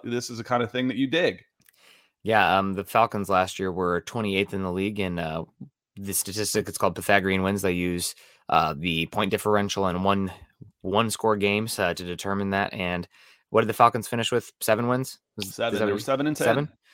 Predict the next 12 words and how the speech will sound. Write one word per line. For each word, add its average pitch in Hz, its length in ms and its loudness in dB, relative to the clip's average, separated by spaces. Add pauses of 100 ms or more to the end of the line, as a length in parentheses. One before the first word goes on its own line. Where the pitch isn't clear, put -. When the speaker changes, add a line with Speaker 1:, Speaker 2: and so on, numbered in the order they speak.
(220)
Speaker 2:
Uh, 104 180 8
the 101 80 0
Pythagorean 104 720 2
wins 98 240 0
had 98 160 0
them 95 80 -2
expected 95 480 -2
at 90 280 0
four 101 600 2
point 85 280 -6
seven 82 300 -2
wins, 67 380 -10